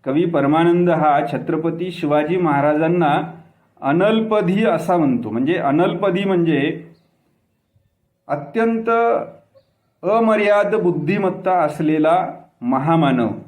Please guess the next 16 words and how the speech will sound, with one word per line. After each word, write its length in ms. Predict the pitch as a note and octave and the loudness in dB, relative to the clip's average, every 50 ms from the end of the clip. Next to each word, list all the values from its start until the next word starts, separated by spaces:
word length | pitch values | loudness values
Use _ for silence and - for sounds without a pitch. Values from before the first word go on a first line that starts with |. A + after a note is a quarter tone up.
| - _ - | -20 _ -16
असं 220 | - - - F#3+ | -12 -8 -6 -6
कवी 280 | F3+ - E3+ D3+ E3 F#3 | -4 -2 -2 -2 -2 -2
परमानंदाला 840 | - - E3+ D3+ D3+ D#3 D#3 D#3+ D#3 D#3 D#3 D3+ D3+ D3+ D3+ D3 | -2 -2 0 0 2 2 2 2 2 2 2 2 2 2 2 0
सुचवायचं 580 | C#3+ D3+ C3 A#2+ A#2 B2 A#2+ A2+ A2 A2 A2 G#2+ | 0 -2 -4 -6 -4 -2 -2 -2 -2 -2 -4 -6
आहे. 240 | G2+ G2+ G2 G#2 G#2 - - _ _ _ _ _ _ _ _ _ _ _ | -6 -8 -8 -12 -18 -20 -20 _ _ _ _ _ _ _ _ _ _ _
म्हणजे 200 | C3 C#3 E3 F3 E3 D#3+ | -6 -4 -2 -2 -2 -4
छत्रपती 580 | C3 - - D#3+ D#3 D#3 F3 D#3+ E3+ F3+ F#3+ | -6 -4 -4 -4 -2 -2 -4 -4 -4 -6 -8
शिवाजी 420 | F#3 - D3+ C#3+ C#3+ C#3+ D3 E3+ F3+ | -8 -6 -4 -2 -2 0 0 0 -2
महाराजांच्या 720 | E3+ C#3+ C3 C3 C#3 C#3 C#3+ D3+ D3 C#3+ C#3 - E3 D#3+ | -2 -2 -2 -2 -2 -2 -2 -2 -2 -2 -2 -2 -2 -4
ठिकाणी 640 | E3 - - A#2+ - D#3 E3 E3 D#3+ C#3 A#2+ A2 A2 - - - - _ _ _ _ _ - | -4 -4 -8 -6 -2 0 0 2 2 2 0 -2 -4 -6 -12 -16 -20 _ _ _ _ _ -6
अमर्याद 640 | - E3+ F#3 F#3+ F#3+ F#3 F#3 F#3 F#3+ G3 G3+ F#3+ F3 | -2 -2 0 0 2 2 2 2 2 2 0 0 -2
बुद्धिचातुर्य 880 | D3+ D3 C#3+ C#3 D#3+ G3 - - F#3 E3 D#3 - F3 E3+ E3 E3 D#3 | -2 -4 -4 -2 -2 -2 -2 0 0 -2 0 0 -2 0 0 2 2
होतं, 400 | D3+ C#3 C3 A2+ - A2 G2 F#2 - - - - _ _ _ - | 0 0 -2 -4 -8 -10 -12 -12 -14 -18 -20 -20 _ _ _ -6
बौद्धिक 400 | C3 C#3+ D#3+ E3 E3 F3 G3 - | -2 -2 0 0 0 -2 -4 -4
सामर्थ्य 580 | - - D#3 D3 D3+ E3 F#3+ - - - G3+ F#3+ | -4 -2 -2 0 2 2 2 0 0 -2 -2 -2
होतं, 480 | E3 D3 C3+ - - A#2+ A2+ G#2+ - | 0 0 -2 -2 -4 -4 -4 -6 -6